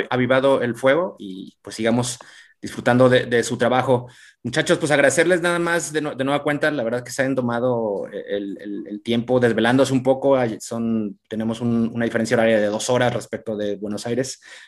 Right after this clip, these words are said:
agradecerles, la verdad, eh, eh, de, de forma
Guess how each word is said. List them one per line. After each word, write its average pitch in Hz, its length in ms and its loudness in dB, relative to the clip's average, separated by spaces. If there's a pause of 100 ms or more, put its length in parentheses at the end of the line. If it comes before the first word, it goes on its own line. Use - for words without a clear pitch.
agradecerles, 110 600 0 (240)
la 104 180 -6
verdad, 107 420 0
eh, 92 800 -6 (380)
eh, - 180 -10
de, 85 80 -12
de - 180 -6
forma 107 1300 0